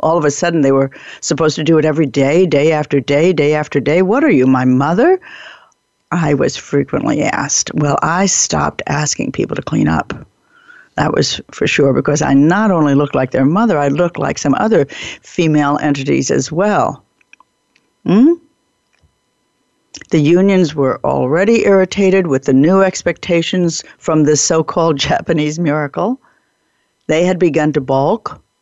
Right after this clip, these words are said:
not at the importance of cleanliness and order, but by the way in which management was pushing it their way. "We feel like babies." And I remember one gentleman in Texas came up to me and he said,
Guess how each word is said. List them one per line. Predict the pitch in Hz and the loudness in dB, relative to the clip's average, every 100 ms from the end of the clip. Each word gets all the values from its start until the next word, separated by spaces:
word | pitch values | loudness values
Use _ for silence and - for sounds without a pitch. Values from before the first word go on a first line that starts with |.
| _ _ _ _ _ _ _ _ _ _ _ _ - | _ _ _ _ _ _ _ _ _ _ _ _ -4
not | 170 170 196 | 0 0 0
at | 165 | 0
the | 156 | 0
importance | 147 135 - 339 403 233 | -2 -2 -2 -2 -2 -2
of | 165 139 | -4 -6
cleanliness | - 151 147 139 139 143 | -4 0 2 0 0 0
and | 139 | 0
order, | 135 135 - - - - | 0 0 -4 -10 -12 -4
but | 180 - | -4 -2
by | 160 160 | -4 -2
the | 156 151 | 2 2
way | 147 196 226 | 2 2 4
in | 190 139 | 2 2
which | 147 165 - - _ _ _ _ | 0 0 -4 -18 _ _ _ _
management | - 143 175 175 151 - 147 - | -2 0 2 2 0 -2 -4 -4
was | 147 | -8
pushing | - 147 - 139 | -4 -2 0 0
it | 135 | 0
their | 143 127 | 0 0
way. | 135 135 | 0 2
"We | 262 | 2
feel | 349 370 349 | 2 4 4
like | 320 302 196 156 | 4 2 2 2
babies." | 175 196 147 98 - - - _ _ _ _ _ _ _ _ _ _ _ _ - | 4 4 2 0 -4 -6 -8 _ _ _ _ _ _ _ _ _ _ _ _ -4
And | 185 | 0
I | 214 | 2
remember | 208 185 165 | 2 2 2
one | 151 147 190 196 | 2 2 2 2
gentleman | 156 143 139 135 160 _ _ _ | 2 2 0 -2 -6 _ _ _
in | - 147 | -4 -2
Texas | 156 - - - | -2 -2 -4 -4
came | - 156 | -2 0
up | 143 | -2
to | - | 0
me | 143 | 2
and | 143 | 2
he | |
said, | 139 170 | 2 -2